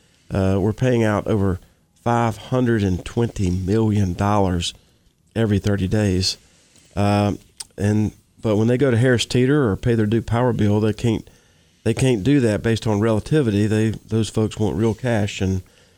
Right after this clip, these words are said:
so, uh, as the keeper of the public purse, uh, even though it's one of the five best funded in the United States, we're, we've got some serious headwinds coming our way.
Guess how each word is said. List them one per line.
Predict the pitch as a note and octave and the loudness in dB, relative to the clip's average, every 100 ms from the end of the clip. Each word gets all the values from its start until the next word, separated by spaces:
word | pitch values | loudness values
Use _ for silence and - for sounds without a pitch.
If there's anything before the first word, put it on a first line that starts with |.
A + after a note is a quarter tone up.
| _ _ | _ _
so, | - A#2 A2 | -4 0 2
uh, | G#2+ G#2 G#2 - - | 2 2 0 -2 -6
as | G2+ - | -4 -2
the | |
keeper | - C3 A2+ | 0 0 0
of | |
the | G#2 | -2
public | - A#2 G2 - | 0 0 0 -2
purse, | A#2 A2 G2 - | -2 0 0 0
uh, | G2+ G2+ F#2 - _ _ _ - | 0 0 0 -4 _ _ _ -6
even | A2+ A2+ | 0 2
though | A2 | 2
it's | - | 0
one | A2+ G2+ | 0 0
of | |
the | F#2 | -2
five | - A2 G2+ | -2 -2 0
best | G#2+ - - | -2 -2 -2
funded | A2+ | 0
in | G#2 | 2
the | |
United | G2+ G2+ F#2+ | 0 0 -2
States, | - G#2+ G2 - - | -2 -2 -2 -2 -4
we're, | F#2+ F2+ - | -2 -2 -4
we've | G2+ | -6
got | G2 F2+ | -4 -4
some | - E2 | -4 -6
serious | - A2 G#2 G2 - | -4 0 0 0 0
headwinds | G2+ G2+ F#2 E2+ | -2 0 -2 -2
coming | - F2+ F2 | -2 -2 -2
our | D#2 | -2
way. | G#2+ F#2 | -6 -10